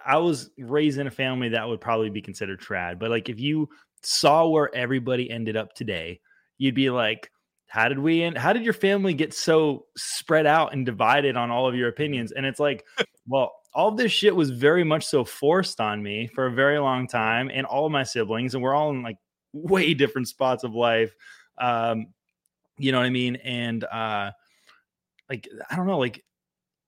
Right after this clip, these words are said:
Speaker 1: socializing your children works for some people. And I, like, I think that, like,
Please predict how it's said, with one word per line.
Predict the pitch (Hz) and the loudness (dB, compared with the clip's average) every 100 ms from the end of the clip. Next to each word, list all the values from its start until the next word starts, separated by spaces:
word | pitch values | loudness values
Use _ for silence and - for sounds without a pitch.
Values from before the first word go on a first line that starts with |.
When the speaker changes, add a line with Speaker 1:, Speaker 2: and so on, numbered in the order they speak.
| _ | _
Speaker 1:
socializing | - - 170 180 190 185 175 180 156 160 | -10 0 2 2 0 2 4 4 2 0
your | 135 | 0
children | - 165 170 160 143 139 139 | 0 0 0 0 -2 -4 -6
works | 120 151 180 - | 4 4 4 -2
for | - 160 | -6 -4
some | 160 143 | -2 -2
people. | 139 139 135 139 147 | 0 0 2 0 0
And | 135 | 0
I, | 131 135 | 0 0
like, | 131 135 | -4 -4
I | 131 | -4
think | 165 151 | -4 -2
that, | 151 139 | 0 0
like, | 139 123 - | 0 -2 -8